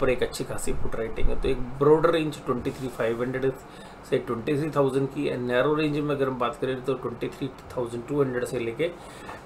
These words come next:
ट्वेंटी थ्री थ्री फिफ्टी के आसपास की जो है एक range बनती है। आज के, अ, इस video के अंदर, अ, बस हम इतनी ही चर्चा करना चाहेंगे, लेकिन, अ, सबसे खास बात यह है कि यहाँ पर मैं एक ही बात बोलना चाहूँगा, जो भी लोग small cap और mid cap में निवेश कर रहे हैं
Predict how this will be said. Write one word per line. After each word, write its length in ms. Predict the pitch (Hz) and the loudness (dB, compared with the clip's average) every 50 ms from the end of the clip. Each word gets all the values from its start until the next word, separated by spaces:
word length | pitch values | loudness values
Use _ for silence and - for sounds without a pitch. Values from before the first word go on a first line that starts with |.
| - - | -8 0
ट्वेंटी 580 | - 156 156 151 151 - 180 185 185 175 139 - - - | 4 4 4 4 4 6 6 6 6 4 -2 -6 -10 -6
थ्री 180 | - 143 143 143 | -2 0 0 0
थ्री 220 | 143 - 151 143 | 0 0 -2 -2
फिफ्टी 380 | 135 - 135 123 - - - 131 | 0 -2 -4 -4 -4 -6 -8 -8
के 260 | 123 131 131 123 123 123 - - - - - - - - - | -4 -2 -2 -2 -2 -2 -6 -12 -16 -16 -16 -16 -14 -6 0
आसपास 400 | - 117 120 - - 113 - - | 0 0 0 0 0 -2 0 0
की 140 | - - 123 | -2 -4 -4
जो 100 | 120 120 | -2 -2
है 140 | 113 123 127 | 0 0 0
एक 140 | 127 - - | 0 0 -2
range 240 | 107 110 120 123 - | -2 -4 -6 -8 -10
बनती 460 | - - - - - - - - - | -10 -12 -12 -12 -12 -14 -14 -14 -14
है। 340 | - - - - - - - - - - - - - - - - - - - - - - - - | -14 -14 -14 -14 -16 -16 -16 -16 -16 -16 -16 -16 -16 -16 -16 -14 -14 -14 -14 -14 -14 -6 2 4
आज 220 | 120 139 143 143 | 4 4 4 2
के, 280 | 143 - 165 170 165 143 | 0 0 2 2 2 0
अ, 440 | 135 - - - 151 131 127 127 - | -2 -4 -6 -6 -6 -6 -6 -4 -4
इस 180 | 143 147 - - | -6 -6 -4 -4
video 280 | 131 123 135 139 139 135 | -4 -2 -2 0 0 0
के 120 | 135 135 | 2 2
अंदर, 240 | 123 123 123 127 127 | 2 2 2 0 0
अ, 440 | 127 - - 123 123 123 120 113 127 | -2 -4 -4 -4 -2 -2 -2 -4 -4
बस 140 | 123 - - | -4 -4 -4
हम 120 | 127 113 113 | -6 -6 -6
इतनी 240 | - - 123 135 123 | -8 -8 -6 -4 -4
ही 120 | 156 139 | -2 -2
चर्चा 320 | 139 - 139 - - 147 139 | 0 -2 -2 0 0 0 2
करना 240 | 135 139 139 139 | 2 2 2 0
चाहेंगे, 380 | 135 139 135 131 135 139 170 170 - - - - - - - - - - - 127 | 0 0 0 -2 0 -2 -4 -4 -8 -12 -16 -18 -16 -16 -14 -14 -14 -6 -2 2
लेकिन, 440 | 131 135 143 139 139 151 151 147 | 4 4 4 4 4 2 0 0
अ, 400 | 143 - - - - 147 131 123 | -2 -6 -8 -8 -4 -2 -2 -2
सबसे 380 | 123 - - 147 127 - - 151 | -2 0 0 0 0 0 -2 0
खास 220 | - 147 139 135 | 4 4 4 4
बात 240 | 127 127 127 123 - | 6 4 2 2 0
यह 160 | 127 127 127 | 0 0 0
है 120 | 139 135 - - - - - - - - - | 0 -2 -4 -8 -16 -16 -16 -18 -16 -8 -4
कि 60 | 147 | 0
यहाँ 260 | 135 135 127 127 127 123 | 2 4 4 4 2 2
पर 460 | - 151 147 139 139 123 - - - | 4 4 4 6 4 2 -4 -6 -6
मैं 500 | 139 127 123 131 127 131 139 139 147 147 | -4 -4 -2 -2 0 2 2 4 2 2
एक 220 | - 147 151 143 143 | 0 0 -2 -2 -2
ही 100 | 151 147 | 0 2
बात 160 | 143 143 139 | 2 2 2
बोलना 260 | 135 131 131 127 120 | 2 0 0 0 0
चाहूँगा, 280 | - 127 123 139 151 147 | 0 0 -2 0 -2 -2
जो 160 | 139 139 131 | 0 0 2
भी 180 | 131 135 139 | 2 4 4
लोग 140 | 135 131 131 | 4 2 2
small 360 | - - - 135 123 127 135 | -2 -4 -4 0 0 0 0
cap 180 | 131 147 143 139 | 0 0 -2 0
और 120 | 143 127 | -2 -2
mid 260 | 120 120 117 117 123 120 | -2 -2 0 0 0 2
cap 180 | 139 135 135 147 | 0 0 0 0
में 100 | 156 151 | -2 0
निवेश 340 | 147 139 139 135 131 - - | 0 0 0 0 0 -2 -2
कर 80 | 131 117 | -4 -2
रहे 180 | 113 120 131 | -2 -2 -4
हैं 100 | 139 139 | -4 -6